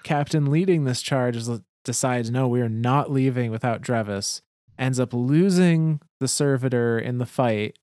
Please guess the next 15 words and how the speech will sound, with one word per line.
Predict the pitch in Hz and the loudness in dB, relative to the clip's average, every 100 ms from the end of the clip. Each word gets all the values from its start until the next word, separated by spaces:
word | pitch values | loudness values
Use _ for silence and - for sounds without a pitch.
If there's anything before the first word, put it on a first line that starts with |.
| _ | _
although | - 123 127 123 | -2 0 2 2
they | 120 127 | 2 2
are | 147 | 2
able | 147 147 139 | 2 2 0
to | |
kill | - - 160 127 113 | -4 0 2 2 0
Paladin | 113 120 113 117 120 | -2 -2 -2 -2 -4
Rife. | 104 101 107 - _ _ - - - _ 117 | -2 -4 -6 -12 _ _ -20 -20 -20 _ -4
Uh, | 117 113 113 110 113 - _ _ | -2 -2 -2 -4 -6 -10 _ _
but | 131 127 - | 0 0 -2
all | 127 139 | 0 2
of | 170 151 | 2 2
this | 151 | 0
infighting | 160 151 151 143 127 123 120 117 | 2 0 2 2 2 0 -2 -4
gives | 117 131 127 123 - | -2 0 0 -2 -4